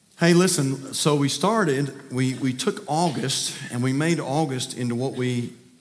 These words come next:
entitled our Biblical Prophecy Month.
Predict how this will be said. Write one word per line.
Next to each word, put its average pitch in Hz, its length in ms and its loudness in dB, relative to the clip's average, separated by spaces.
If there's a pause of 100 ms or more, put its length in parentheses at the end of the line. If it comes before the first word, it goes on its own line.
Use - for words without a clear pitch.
entitled 117 480 -2
our 113 160 -6
Biblical 135 1040 -6
Prophecy - 640 -4
Month. 104 460 -6